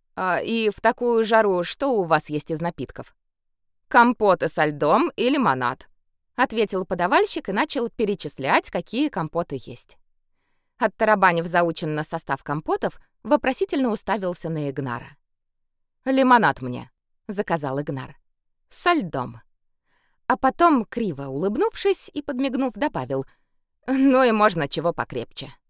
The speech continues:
Я доплачу». «Жаркое, картошка и лимонад»,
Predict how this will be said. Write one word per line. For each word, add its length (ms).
Я 180
доплачу». 540
«Жаркое, 800
картошка 640
и 200
лимонад», 540